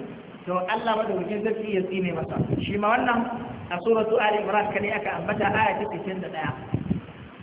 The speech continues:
Abu na goma sha bakwai, ambatan cewa mafi cancantan mutane da su danganta kansu zuwa ga annabi Ibrahim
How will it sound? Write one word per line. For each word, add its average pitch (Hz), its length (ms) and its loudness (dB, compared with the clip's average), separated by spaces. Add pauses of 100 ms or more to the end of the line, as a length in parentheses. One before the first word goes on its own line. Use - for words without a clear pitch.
(500)
Abu 208 140 4
na 247 100 4
goma 285 260 6
sha 254 160 6
bakwai, 226 280 6 (800)
ambatan 233 460 4
cewa 247 680 4 (840)
mafi 262 460 2
cancantan 226 760 2
mutane 226 440 6 (680)
da 185 80 -2
su 208 140 4
danganta 247 580 6
kansu 254 320 4 (140)
zuwa 240 220 6
ga 214 160 4
annabi 226 280 2
Ibrahim 208 600 6